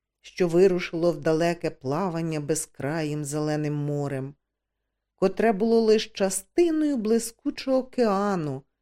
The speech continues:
який оперізував оповитий хмарами диск.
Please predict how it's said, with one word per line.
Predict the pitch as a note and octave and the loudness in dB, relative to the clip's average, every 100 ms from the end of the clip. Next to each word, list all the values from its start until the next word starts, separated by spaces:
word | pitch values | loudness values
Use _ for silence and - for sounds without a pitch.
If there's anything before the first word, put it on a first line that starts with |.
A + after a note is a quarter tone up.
| _ _ _ _ - | _ _ _ _ -2
який | G3 A#3+ D#4+ E4+ | 0 2 4 4
оперізував | D#4+ - A#3+ A3 B3 A#3 G#3+ G#3+ G3+ - | 4 2 0 0 -2 0 2 4 2 -4
оповитий | - - D#3+ D3+ B3+ - A3+ | -8 -6 -2 0 -2 -2 -4
хмарами | A3 - C#3+ D3 E3 E3 E3+ E3+ | -6 -8 -6 -2 -2 -4 -4 -6
диск. | D3 B2+ B2 A#2+ - | -8 -8 -8 -6 -8